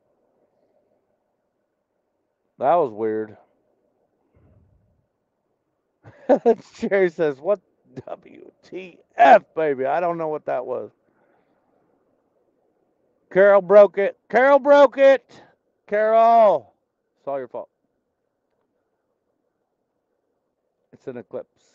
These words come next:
This is an eclipse right here. You see that little line right here?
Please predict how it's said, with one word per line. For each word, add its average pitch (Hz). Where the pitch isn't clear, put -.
This 131
is 95
an 87
eclipse -
right 95
here. 101
You 92
see 113
that 95
little 98
line 104
right 110
here? 110